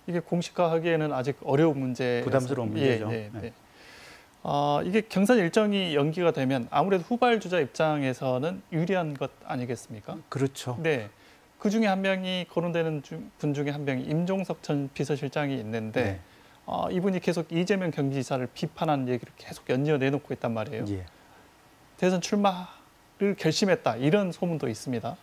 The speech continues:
Speaker 1: 아,
Speaker 2: 그러니까
Speaker 1: 임종석 실장이 나올 수 있을 것인지 어떻게 보십니까?
Speaker 2: 가능성은 상당히 지금 높아져 가고 있는 것 같아요. 그러니까 이재명 지사하고 친문 핵심들하고 그렇게 사이가 좋지는 않은 상황이고,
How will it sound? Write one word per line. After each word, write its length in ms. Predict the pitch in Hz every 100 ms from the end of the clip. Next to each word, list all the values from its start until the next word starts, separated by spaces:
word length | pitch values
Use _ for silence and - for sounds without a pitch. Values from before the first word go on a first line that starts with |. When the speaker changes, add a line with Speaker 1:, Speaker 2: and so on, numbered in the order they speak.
| - - -
Speaker 1:
아, 120 | - -
Speaker 2:
그러니까 240 | 170 165
Speaker 1:
임종석 280 | 175 196 190
실장이 360 | 185 196 175
나올 400 | 123 120 151 170 156
수 400 | - - 185 143
있을 400 | 120 - 185 -
것인지 400 | 147 - 123 117
어떻게 280 | 117 165 147
보십니까? 500 | 131 - 127 - 123
Speaker 2:
가능성은 1000 | - 123 143 165 - 165 156 160 160 156
상당히 420 | 147 - 175 185 -
지금 240 | 131 120
높아져 420 | 101 104 156 151
가고 320 | 131 107 107
있는 180 | 113 101
것 100 | 107
같아요. 440 | 98 92 - 92 90 - - - -
그러니까 260 | 143 - -
이재명 460 | 147 139 190 185 131
지사하고 760 | 120 151 127 120 110 131 98
친문 380 | - 190 208 185
핵심들하고 1000 | 131 175 - 208 196 165 143 127 151 160 - - - -
그렇게 500 | - 135 139 - -
사이가 380 | 156 - 202 180
좋지는 800 | - 123 139 - - 165 156 139 -
않은 320 | 107 110 151
상황이고, 640 | 131 131 127 104 110 101